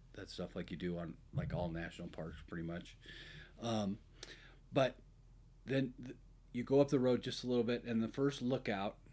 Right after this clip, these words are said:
you, you get out of your car, and you can see that the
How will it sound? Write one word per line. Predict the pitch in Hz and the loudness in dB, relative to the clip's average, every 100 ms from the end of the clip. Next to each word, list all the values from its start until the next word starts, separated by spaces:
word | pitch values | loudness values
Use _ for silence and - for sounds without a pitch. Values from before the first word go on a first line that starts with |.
| - - - - - - | -20 -20 -20 -20 -20 -4
you, | 107 110 95 - - - - | 0 0 -2 -18 -20 -20 -14
you | 107 107 | -10 -4
get | 123 131 | 0 2
out | |
of | 123 | 2
your | 123 | 2
car, | 120 117 107 104 110 | 0 0 2 0 -2
and | 113 | -2
you | 107 | 0
can | 113 104 | 0 -2
see | - 143 | 4 4
that | 110 - - - - | 4 -2 -8 -20 -10
the | 107 | -8